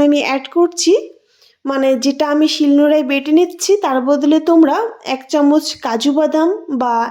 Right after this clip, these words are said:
এক চামচ চার মগজ অ্যাড করতে পারো, এই অপশানগুলো অবশ্যই থাকছে।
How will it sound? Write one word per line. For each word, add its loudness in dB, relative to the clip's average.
এক -4
চামচ 2
চার -2
মগজ 2
অ্যাড -2
করতে -2
পারো, -4
এই -2
অপশানগুলো 0
অবশ্যই -2
থাকছে। -6